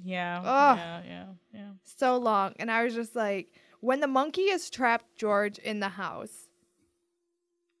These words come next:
Speaker 2: I, it's just so long. I'm like, ugh.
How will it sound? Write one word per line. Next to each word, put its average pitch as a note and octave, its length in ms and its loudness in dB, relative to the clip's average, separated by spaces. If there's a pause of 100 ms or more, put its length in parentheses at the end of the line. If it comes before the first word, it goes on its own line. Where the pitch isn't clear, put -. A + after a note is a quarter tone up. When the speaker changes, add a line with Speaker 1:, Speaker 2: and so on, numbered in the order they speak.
Speaker 2:
I, - 160 -8
it's B3+ 260 -6
just B3+ 220 -6
so A#3 140 -6
long. A3 540 0 (280)
I'm A3 180 -10
like, A#3 300 -8
ugh. A#3+ 360 -4